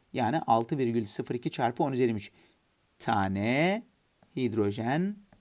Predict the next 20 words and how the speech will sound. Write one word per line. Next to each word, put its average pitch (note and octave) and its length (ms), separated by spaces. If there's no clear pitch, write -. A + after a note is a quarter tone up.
atomu C3 680
içerir D3+ 460
diyebilirsiniz. - 640
Peki D#3 300
kaç A#3+ 320
tane C#3+ 480
kükürt C3 360
atomu A#2 300
içerir? C#3 440
Arkadaşlar C3+ 420
bir E3+ 100
mol D3 180
kükürt - 360
olduğu B2+ 180
için C4+ 240
N C#4+ 260
tane C#3+ 400
kükürt A2+ 360
atomu G#2+ 240
içerir. A2 360